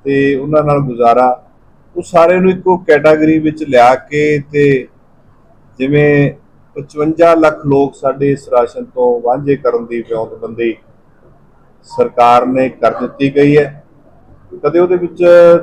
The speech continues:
ਬਹਾਨਾਬਾਜ਼ੀ ਕੀਤੀ ਜਾਂਦੀ ਹੈ ਕਿ ਈ ਕੇ ਵਾਈ ਨਹੀਂ ਹੋਈ, ਕਦੇ ਕੋਈ ਕੁਛ ਨਾ ਕੁਛ ਕਿਸ ਤਰ੍ਹਾਂ ਦੀਆਂ ਟੀਮਾਂ ਭੇਜ ਕੇ। ਹਾਲਾਂਕਿ ਪੰਜਾਬ ਸਰਕਾਰ ਹਮੇਸ਼ਾ ਇਸ ਲੋੜਵੰਦਾਂ ਦੇ ਲੋਕਾਂ ਦੇ ਲਈ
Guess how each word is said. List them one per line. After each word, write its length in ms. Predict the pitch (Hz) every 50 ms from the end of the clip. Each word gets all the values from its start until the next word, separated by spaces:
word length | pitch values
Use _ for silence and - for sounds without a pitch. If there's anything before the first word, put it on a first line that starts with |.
| - - -
ਬਹਾਨਾਬਾਜ਼ੀ 720 | 123 120 123 123 127 127 139 151 - 151 151 151 156 160
ਕੀਤੀ 360 | - - 156 147 - 156 156
ਜਾਂਦੀ 380 | 151 151 147 151 151 151 156 156
ਹੈ 140 | 151 151 151
ਕਿ 520 | 147 - 151 151 151 151 151 151 143 - - - 147
ਈ 220 | 143 147 156 147 147 -
ਕੇ 180 | 143 143 143 143
ਵਾਈ 280 | 139 139 139 143 143
ਨਹੀਂ 300 | 139 143 143 143 143 139 139 143 _ -
ਹੋਈ, 360 | 117 123 131 139 139 131 120 - - - - _ - - - - - _ _ - - - - - - - _ _ _ - 147
ਕਦੇ 180 | 156 165 165
ਕੋਈ 300 | 156 - 165 165 165 160
ਕੁਛ 280 | 156 156 156 143 135 147
ਨਾ 140 | 156 160 156
ਕੁਛ 320 | 156 156 156 143 147 165
ਕਿਸ 360 | 151 151 151 151 143 143 -
ਤਰ੍ਹਾਂ 260 | _ - 147 147 143
ਦੀਆਂ 220 | 147 151 147 147 143
ਟੀਮਾਂ 420 | 147 147 139 135 135 143 143 143
ਭੇਜ 300 | 143 143 139 123 117 117
ਕੇ। 300 | 117 - - 147 147 147 143 - - - - _ _ _ _ _ _ _ _ _ -
ਹਾਲਾਂਕਿ 600 | 120 135 151 160 156 156 160 160 160 160 160 156 143 - _ _ -
ਪੰਜਾਬ 460 | 127 127 127 127 127 127 131 135 143
ਸਰਕਾਰ 640 | 143 147 151 143 - - 135 131 135 139 143 139 139 - - _ _ _ - 113
ਹਮੇਸ਼ਾ 800 | 113 117 127 131 131 - - 143 143 143 139 139 139 139 135 131 - _ _ _ -
ਇਸ 300 | 131 135 135 131 - - 147 143 139 139 139 135 135
ਲੋੜਵੰਦਾਂ 840 | 123 117 110 107 110 113 120 131 139 139 139 139 143 139 139 135 135 127
ਦੇ 140 | 131 123
ਲੋਕਾਂ 460 | 117 110 107 110 107 - - 131 135 139
ਦੇ 180 | 139 143 143
ਲਈ 300 | 135 135 139 139 139 135